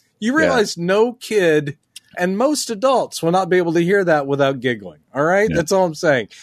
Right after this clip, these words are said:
Speaker 1: And you
Speaker 2: Yeah.
Speaker 1: have the great Christopher Lee, who brings it at age
Speaker 2: Yeah.
Speaker 1: ninety-four or whatever. It's
Speaker 2: Yeah.
Speaker 1: like, you don't have him come out there and go, "Please take seriously my character,
Speaker 2: Lord
Speaker 1: Count
Speaker 2: Kickapoo.
Speaker 1: Dooku."
Speaker 2: Yeah. <laughs> Right.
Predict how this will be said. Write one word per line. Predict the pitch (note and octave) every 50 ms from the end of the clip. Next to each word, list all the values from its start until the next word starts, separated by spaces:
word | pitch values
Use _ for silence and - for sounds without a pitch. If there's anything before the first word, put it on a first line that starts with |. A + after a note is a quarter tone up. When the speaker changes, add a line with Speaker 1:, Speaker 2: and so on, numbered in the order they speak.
| - _
Speaker 1:
And | _ E3+ F3+
you | F#3+
Speaker 2:
Yeah. | - G#3
Speaker 1:
have | A3 F3
the | F#3
great | D#3+ D3 - A#3 C#4+ D4 B3 - -
Christopher | - G#3 F#3+ - - - G#3 G3+
Lee, | G#3 C4+ D#4 D4 G#3+ A#2+ - - _ - - _
who | - A#3+
brings | A#3 E3+ D#3+ G3+ A#3+ C#4+ D#4+ D#4 C4 F3+
it | F3+ D#3 C#3+
at | C#3 C3+ C#3+
age | D3 D3+ C#3+ C#3 C3 - B2+
Speaker 2:
Yeah. | C3+
Speaker 1:
ninety-four | C3+ C#3 - - - B2+ B2+ B2 - - E3 D#3 C#3 B2+ A#2+ G#2+ F#2+ F#2
or | F#2+ A#2+ C#3+
whatever. | D3 D#3+ D3+ C#3+ C3+ B2+ A#2 A2+ G#2 - - - - - _ -
It's | G3+ G#3+
Speaker 2:
Yeah. | A3+ A3
Speaker 1:
like, | G#3 - -
you | G3+ A#3
don't | G#3 G#3+ C4 C#4 C4 A3+
have | A3 A#3 A3
him | G#3 G#3 F3
come | G#3 G#3 G#3
out | G3+ G3+ F#3+
there | - F#3+
and | F3+ E3
go, | D#3+ D#3 D3 C3+ - _ _ _ _ _ _ _ _ _ _ _ _ _ _ _ _ _ _ _
"Please | - D3 D3+ C#3+ C3+ -
take | - D3+ C3 A2+
seriously | - - C#3+ C3 B2+ B2 A#2 - B2 A#2
my | A2 A#2 A2+ A#2+
character, | - - F#3 F#3 D3+ D3+ C#3 - D3+ B2 - - _ _ _ _ _ _ _ _ _ - - - E2+
Speaker 2:
Lord | F2+ F#2 F#2+ G#2 G2+ F2+ E2
Speaker 1:
Count | - D3+ D#3+ D#3+ A2 -
Speaker 2:
Kickapoo. | F#2+ - A2+ G2+ E2+ D#2+ D2+ D2 C#2
Speaker 1:
Dooku." | - - - - - C#3+ - _ _ _ _ _ -
Speaker 2:
Yeah. | F#2 E2 E2+ F#2 - - - C#3 C3 - _
<laughs> | C3 C3+ - - - C#3 C#3 - - - _ _ -
Right. | A2 F#2+ F#2+ E2+